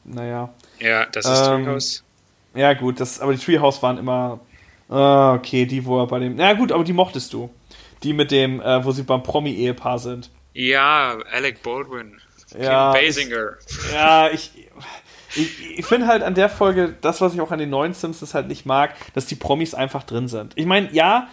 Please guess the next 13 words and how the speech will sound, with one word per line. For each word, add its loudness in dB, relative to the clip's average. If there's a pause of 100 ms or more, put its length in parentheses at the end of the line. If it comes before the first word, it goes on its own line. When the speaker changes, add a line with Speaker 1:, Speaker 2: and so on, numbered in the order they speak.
Speaker 1:
das -10
haben 4
sie -8
bei 2
der 4
Monorail-Folge 0
auch -2
gemacht, -6 (320)
mit -6
Spock. 0 (140)
<laughs> -8
Okay. 2
Speaker 2:
Ja. -4